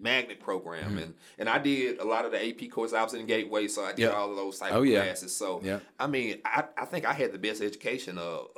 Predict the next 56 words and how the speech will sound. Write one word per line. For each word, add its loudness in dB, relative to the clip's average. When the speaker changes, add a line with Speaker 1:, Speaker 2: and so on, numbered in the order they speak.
Speaker 1:
of -6
seventeen-year-old, 2
eighteen-year-old 0
anywhere -2
in -4
the -8
world 0
could -4
Speaker 2:
Mm-hmm. 2
Speaker 1:
have. -2
Um, -10
so, -8
Speaker 2:
And, 0
and, 4
Speaker 1:
yeah. 4
Speaker 2:
and 2
I 2
think -2
I've 2
talked 0
to -6
somebody 4
in -4
here -2
about -2
that. 0
Like, 0
if 4
you 6
can 6
test 4
into 6
the 6
magnet 4
schools -2
in -10
Shreveport, -6
and 2
you 6
did, 4
and -2
I 4
did, -6
if -6
you 0
can 0
test 4
into 6
those 6
schools, 6
you -2
get 0
a 2
fantastic -8
education. -8
Now, 2